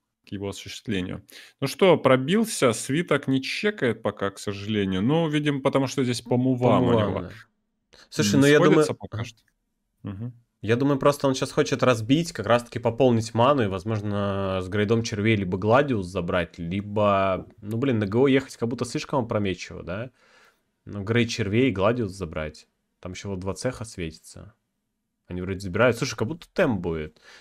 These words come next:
Speaker 2: Тем более с червяками, э, грейженными, да, э, с гигантами под хостой можно это Г О тоже пробить. Не скажу, что с особыми проблемами.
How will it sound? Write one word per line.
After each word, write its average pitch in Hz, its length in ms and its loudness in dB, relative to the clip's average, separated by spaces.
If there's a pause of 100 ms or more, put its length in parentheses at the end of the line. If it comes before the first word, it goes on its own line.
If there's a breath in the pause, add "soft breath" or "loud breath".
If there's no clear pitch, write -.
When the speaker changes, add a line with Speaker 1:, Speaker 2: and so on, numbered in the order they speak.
Speaker 2:
Тем 101 140 -6
более 143 440 6
с 131 80 -8
червяками, 139 800 2
э, 98 300 2
грейженными, 90 640 0
да, 110 500 -2 (300)
э, 85 200 -6
с 92 100 -10
гигантами 107 540 0
под - 160 -12
хостой 117 500 -6
можно 95 300 -8
это 87 160 -8
Г 87 120 -6
О 107 100 -4
тоже 113 200 -8
пробить. 82 440 -10 (360 soft breath)
Не 113 100 0
скажу, 117 300 -2
что 104 280 -2
с - 100 -14
особыми 98 400 -4
проблемами. 92 640 -6